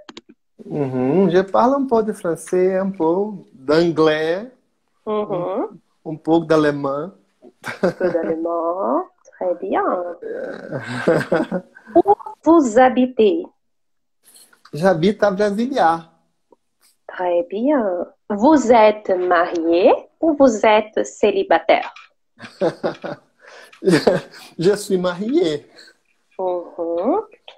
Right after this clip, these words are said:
Speaker 1: Mas eu tô sem
Speaker 2: Vous
Speaker 1: aliança aqui, mas sou casado. Gente, minha aliança tá bem apertada, sabe? Eu tive que tirar. <laughs> Mas sou, je suis marié, né? Quem não sabe aí, eu sou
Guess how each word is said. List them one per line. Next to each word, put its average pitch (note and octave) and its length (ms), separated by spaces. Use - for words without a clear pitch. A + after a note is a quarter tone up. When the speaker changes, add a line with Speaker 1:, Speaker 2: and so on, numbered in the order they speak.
Speaker 1:
Mas F3+ 180
eu G3 60
tô A#3 140
sem B3 160
Speaker 2:
Vous B3 60
Speaker 1:
aliança G3 320
aqui, - 140
mas A3+ 220
sou A#3 180
casado. D3+ 540
Gente, E3+ 240
minha F3+ 120
aliança F#3 200
tá G3+ 140
bem F3 140
apertada, E3 720
sabe? F#3+ 340
Eu - 40
tive E3 180
que - 160
tirar. - 400
<laughs> - 1600
Mas - 280
sou, A3+ 220
je G3 100
suis G3 420
marié, F#3 640
né? D#3 160
Quem F#3+ 160
não F#3 160
sabe E3+ 360
aí, F3 120
eu F3+ 80
sou F#3 180